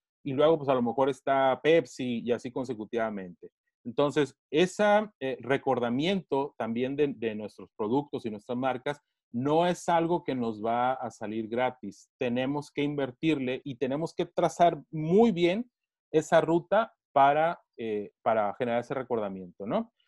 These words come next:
También ese posicionamiento, es decir, yo tengo que con-, conocer a mi mercado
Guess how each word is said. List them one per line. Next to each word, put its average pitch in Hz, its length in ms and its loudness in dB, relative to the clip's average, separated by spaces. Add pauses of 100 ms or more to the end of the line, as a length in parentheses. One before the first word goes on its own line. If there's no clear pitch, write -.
(120)
También 175 580 2 (160)
ese 156 300 2
posicionamiento, 151 1120 -4
es 139 100 -2
decir, 151 400 0 (580)
yo 185 160 4
tengo 233 240 4
que 240 100 0
con-, 208 420 0
conocer 151 380 2
a 175 40 0
mi 170 140 -2
mercado 113 640 2